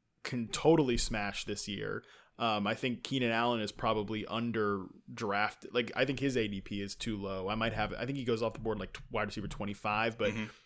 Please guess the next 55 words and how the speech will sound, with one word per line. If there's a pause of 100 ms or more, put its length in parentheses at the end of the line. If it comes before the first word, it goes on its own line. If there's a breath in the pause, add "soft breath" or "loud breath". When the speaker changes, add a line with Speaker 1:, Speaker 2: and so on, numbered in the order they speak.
(200 loud breath)
Speaker 1:
I
think
you
could
still
pencil
him
in
for
a
twenty-four
percent
target
share. (500 soft breath)
Uh,
and
that's
probably
gonna
be
enough
for
him
to,
to (200)
way
outkick
that
cost.
Like
I
said,
Williams
is
way
too
cheap.
The
only
guy
I
really
don't
find
myself
drafting
very
much
is
Hunter
Henry,
just
'cause
that
mid,